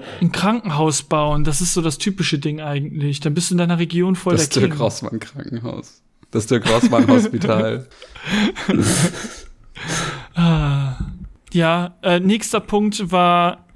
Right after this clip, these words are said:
Speaker 1: <laughs> es ging um Sticker. Und da habt ihr euch darüber beschwert, dass ja so eine Packung Sticker, so Panini-Sammelsticker und so,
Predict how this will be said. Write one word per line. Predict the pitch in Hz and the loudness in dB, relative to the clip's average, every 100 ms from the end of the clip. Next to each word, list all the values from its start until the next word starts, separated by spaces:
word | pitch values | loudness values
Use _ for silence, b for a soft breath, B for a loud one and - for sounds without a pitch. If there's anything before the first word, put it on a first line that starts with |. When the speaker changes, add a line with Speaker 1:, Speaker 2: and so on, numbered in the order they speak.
| - | -10
Speaker 1:
<laughs> | 156 - - | -6 -4 -4
es | - - | -4 -2
ging | 185 | -2
um | - 160 | 0 -2
Sticker. | - - - 190 - 143 143 143 B B B B - - | -2 -4 -4 -4 -4 -6 -8 -12 B B B B -8 -2
Und | 165 165 - | 0 0 0
da | 165 | 0
habt | 170 - | 0 0
ihr | 170 | 0
euch | 165 151 | 2 0
darüber | 175 160 165 165 151 143 143 B B - 175 - | 0 0 0 2 2 2 -2 B B -16 -12 -4
beschwert, | 170 - 170 170 196 - | -2 -2 0 0 0 -2
dass | 180 175 | -4 -2
ja | 160 | -2
so | 160 | 0
eine | 160 | -2
Packung | 143 170 175 160 | -2 -4 0 0
Sticker, | - - 190 208 202 202 196 | -2 -4 -4 0 2 2 2
so | 156 | 0
Panini-Sammelsticker | 139 143 143 156 147 156 170 175 - 180 180 175 | -2 0 2 2 2 0 0 0 -2 -2 0 0
und | 175 | 0
so, | 180 175 180 180 | 2 2 2 -2